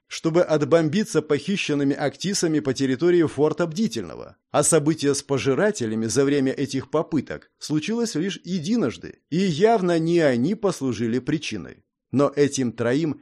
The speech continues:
неоткуда знать о таких нюансах. «Приспичило хапнуть побольше опыта в составе рейдов из форта?» Качаю я головой. «Это сказка. Опасная сказка, на которую ведутся многие новички. К тому для этого ивента нужно сперва добраться, хотя бы до сорокового уровня,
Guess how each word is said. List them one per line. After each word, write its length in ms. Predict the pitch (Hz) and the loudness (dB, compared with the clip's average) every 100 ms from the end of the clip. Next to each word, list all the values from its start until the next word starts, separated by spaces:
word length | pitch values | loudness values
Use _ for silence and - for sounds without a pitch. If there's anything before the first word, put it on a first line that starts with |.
| _ | _
неоткуда 600 | 156 220 160 - 117 113 | -2 2 0 0 -4 -4
знать 320 | 101 139 185 | -2 -2 -2
о 60 | 135 | -4
таких 340 | 110 117 123 | -6 -6 -4
нюансах. 600 | 147 202 139 - 65 _ _ _ _ _ _ | -2 0 -2 -6 -16 _ _ _ _ _ _
«Приспичило 640 | 151 190 - 269 240 240 | 0 0 2 2 6 6
хапнуть 460 | - 226 233 220 - | 6 4 4 2 2
побольше 480 | 185 180 226 220 196 | 0 4 4 4 0
опыта 500 | 202 202 202 196 185 | 4 6 6 2 0
в 60 | |
составе 480 | - 160 196 202 196 | -2 -2 2 4 6
рейдов 320 | 190 196 190 | 6 4 2
из 100 | 190 | -2
форта?» 560 | - 233 226 110 - - _ _ | 2 2 2 -2 -8 -14 _ _
Качаю 420 | 135 131 131 110 | -2 0 0 2
я 120 | 110 107 | 0 0
головой. 480 | 110 107 90 73 _ _ - | 0 0 -4 -10 _ _ -4
«Это 200 | 170 202 | 0 2
сказка. 680 | - - 185 131 - - - _ | 0 2 4 2 -4 -14 -20 _
Опасная 720 | 139 151 165 208 208 190 196 | 2 4 4 4 2 0 0
сказка, 560 | - 131 123 117 - 110 | -2 0 0 0 -4 -4
на 140 | 117 | -4
которую 360 | 131 143 143 127 | -4 0 0 0
ведутся 520 | 131 131 220 - 131 | -2 -2 -4 -2 -2
многие 400 | 120 147 156 156 | 0 -2 0 0
новички. 560 | 147 143 - - - - _ _ _ | 0 -2 -6 -10 -12 -14 _ _ _
К 80 | - | -2
тому 400 | 151 151 196 202 | 4 4 4 2
для 200 | 120 143 | 6 4
этого 400 | 151 147 143 135 | 6 4 4 4
ивента 420 | 139 175 156 135 | 4 2 0 0
нужно 280 | 147 143 147 | 0 0 -2
сперва 400 | - 151 151 147 | -2 0 2 2
добраться, 800 | 131 165 190 180 104 - 62 - | 2 2 4 2 2 -6 -14 -6
хотя 280 | 139 143 147 | -4 0 4
бы 180 | 143 139 | 4 2
до 180 | 131 151 | 0 0
сорокового 600 | 165 160 165 170 175 175 | 0 0 0 2 2 2
уровня, 640 | 220 196 117 87 - | 0 0 0 -4 -12